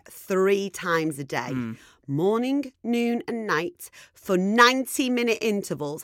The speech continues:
Speaker 1: Hang on a minute. This guy works out for four and a half hours a day.
Speaker 2: That was such quick maths.
Speaker 1: <laughs> Thank you very
Speaker 2: That,
Speaker 1: much.
Speaker 2: that, I, I was,
Speaker 1: Thank you.
Speaker 2: I was like, "Oh, this is, this is doomed for failure.
Speaker 1: <laughs>
Speaker 2: She's not gonna try that, is she?" Straight in there.
Speaker 1: Straight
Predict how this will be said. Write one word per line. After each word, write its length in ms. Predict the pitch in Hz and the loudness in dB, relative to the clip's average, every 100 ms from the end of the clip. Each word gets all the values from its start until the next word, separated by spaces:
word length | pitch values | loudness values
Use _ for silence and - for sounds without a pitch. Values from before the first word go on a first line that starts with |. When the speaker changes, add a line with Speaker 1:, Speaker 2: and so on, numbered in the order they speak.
| - | -8
Speaker 1:
Hang 120 | 175 | -4
on 80 | 135 | -4
a 20 | |
minute. 200 | 127 - | -6 -8
This 120 | 240 | -6
guy 160 | - 226 | -2 -2
works 240 | 196 156 | -2 -4
out 100 | 180 | -6
for 60 | 147 | -8
four 220 | - 165 | -8 -6
and 80 | 156 | -4
a 40 | |
half 100 | 143 147 | -4 -4
hours 160 | 139 | -6
a 40 | 120 | -8
day. 360 | - 127 127 - | -12 -12 -10 -4
Speaker 2:
That 140 | 123 | -4
was 100 | 117 | -2
such 400 | - - 131 - | -6 -4 -6 -8
quick 180 | - 123 | -10 -10
maths. 380 | 113 104 - 190 | -8 -10 -10 -12
Speaker 1:
<laughs> 0 | |
Thank 300 | 170 147 147 | -10 -10 -12
you 60 | 151 | -10
very 100 | 139 | 2
Speaker 2:
That, 180 | 165 | 2
Speaker 1:
much. 120 | 131 139 | 2 2
Speaker 2:
that, 180 | - - | 2 4
I, 240 | 156 180 170 | 4 4 6
I 120 | 156 | 6
was, 200 | 156 143 | 6 2
Speaker 1:
Thank 240 | - 190 226 | -4 -6 2
you. 60 | |
Speaker 2:
I 160 | 170 175 | 6 8
was 160 | 175 | 8
like, 160 | 156 143 | 6 6
"Oh, 140 | 135 131 | 4 2
this 220 | 131 - | 0 -2
is, 100 | 117 | -4
this 240 | 151 131 | -4 -4
is 100 | 131 | -4
doomed 320 | 110 139 131 - | 0 2 2 2
for 100 | 139 | -2
failure. 480 | - 147 151 156 139 - | 2 2 6 6 6 -2
Speaker 1:
<laughs> 140 | - | -6
Speaker 2:
She's 140 | - 180 | -2 4
not 140 | 202 | 6
gonna 140 | 175 156 | 6 6
try 260 | 202 170 | 8 8
that, 200 | 175 180 | 8 8
is 60 | 151 | 6
she?" 200 | 175 147 - | 4 2 0
Straight 440 | - - 214 349 453 | -2 4 6 8 6
in 140 | 339 269 | 4 6
there. 340 | 214 190 160 135 | 8 8 6 4
Speaker 1:
Straight 480 | 254 220 202 262 | 4 4 6 6